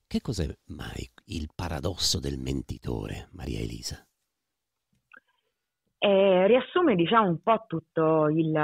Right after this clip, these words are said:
Speaker 2: romanzo, quindi, eh, già nel titolo, Sto mentendo, eh, e, e sembrerebbe appunto che uno dei paradossi più antichi della, della storia.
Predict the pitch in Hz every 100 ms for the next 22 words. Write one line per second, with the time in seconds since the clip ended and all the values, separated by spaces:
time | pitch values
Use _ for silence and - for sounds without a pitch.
0 | 151 165 196 147 139 156 156 220 247 -
1 | - - 170 160 147 147 147 175 160 156
2 | - 147 143 156 160 - 151 147 156 -
3 | 143 135 151 170 - - 147 147 143 -
4 | - 160 147 139 127 139 135 - _ _
5 | 175 - 214 254 220 151 185 240 233 156
6 | 175 190 151 147 160 175 196 180 - 165
7 | - 139 143 156 165 151 156 147 143 143
8 | 139 147 147 156 156 - 147 139 143